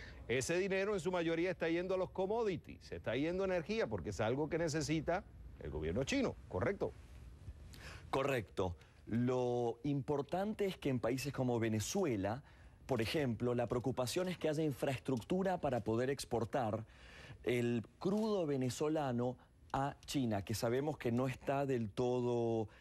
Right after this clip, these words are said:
Speaker 2: del todo ajustada esa infraestructura. En otros lugares hay más créditos, eh, también en torno a la cuestión minería. En Venezuela, por ejemplo. En Venezuela el destino principal de los créditos es minería también en cantidad de, eh, préstamos.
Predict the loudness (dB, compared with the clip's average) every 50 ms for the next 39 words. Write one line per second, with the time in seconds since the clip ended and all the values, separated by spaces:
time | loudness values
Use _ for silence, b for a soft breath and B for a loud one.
0 | B B -2 -2 -2 0 0 0 2 0 0 0 -2 -2 -2 -2 -2 0 0 0
1 | 0 0 0 -2 -2 -2 -2 -2 -2 -2 -2 0 0 2 2 2 2 2 2 2
2 | 2 2 2 2 2 2 2 0 -2 -4 B B B B B B B 0 2 2
3 | 2 2 0 0 0 0 2 2 2 0 0 2 2 2 2 0 -2 -4 -2 0
4 | 2 2 4 4 2 2 0 0 0 2 2 2 2 2 2 0 0 0 0 0
5 | 2 2 2 2 0 0 0 0 0 2 2 2 2 2 2 2 2 2 2 2
6 | 2 2 2 2 0 0 0 0 2 2 2 2 2 0 0 0 0 0 -2 0
7 | 0 0 0 -2 B B B B B 0 0 2 2 2 0 0 0 0 0 0
8 | 0 0 -2 -2 -2 -2 0 0 0 0 0 0 0 0 0 0 0 2 0 0
9 | 0 0 0 0 2 0 0 0 0 0 2 2 2 2 2 2 2 2 2 0
10 | 0 0 0 0 0 2 0 0 -2 -4 -4 -2 0 0 0 0 0 0 2 2
11 | 2 2 2 2 0 -2 B B B B B B B B -2 0 2 2 2 2
12 | 2 0 0 0 2 2 4 2 2 0 0 -2 -2 0 0 -2 -2 -2 -2 0
13 | 0 0 -2 -4